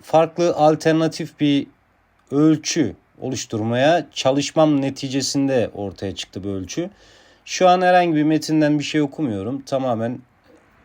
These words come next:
aklıma gelenler, aklıma gelen ifadelerle size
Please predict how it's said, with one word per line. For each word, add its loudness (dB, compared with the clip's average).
aklıma -4
gelenler, -2
aklıma -4
gelen -2
ifadelerle -2
size -8